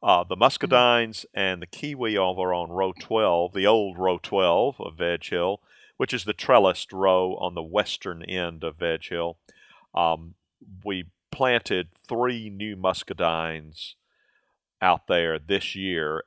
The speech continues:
and I am working to train them up to the trellis line as I am working to train the kiwi to the trellis line. So they're all tied with string, uh, trying to get them to go up rather than out. And, uh, if I can get them to go up,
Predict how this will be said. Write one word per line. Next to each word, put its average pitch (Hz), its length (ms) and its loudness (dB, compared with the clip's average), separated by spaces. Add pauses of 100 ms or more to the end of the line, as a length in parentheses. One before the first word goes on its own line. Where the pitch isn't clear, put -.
and 80 480 -6 (100)
I 85 260 0
am 80 420 -8
working 92 420 -6
to - 80 -20
train 101 460 -4
them 92 260 0
up 90 240 2
to - 120 -14
the 82 80 -16
trellis 87 520 0
line 82 480 -4 (680)
as 87 280 2
I 87 160 2
am 82 160 -8
working 85 340 -6
to 82 100 -18
train 90 320 -6
the 73 80 -12
kiwi 101 500 -6
to - 120 -14
the 78 80 -20
trellis 80 420 -2
line. 76 300 -6
So - 140 -12
they're 90 240 0
all 95 300 4
tied 90 440 2
with 78 140 -14
string, 85 840 -8 (500)
uh, - 120 -8
trying 98 320 2
to 85 80 -10
get - 260 2
them 92 320 -4
to 92 80 -10
go 85 340 -2
up - 320 4
rather 87 400 0
than 78 240 -8
out. 85 440 0 (460)
And, 78 440 -6
uh, 76 280 -4
if - 80 -6
I 80 100 2
can 85 120 -16
get 85 220 -6
them 90 160 -4
to 90 60 -10
go 85 280 -4
up, 110 320 4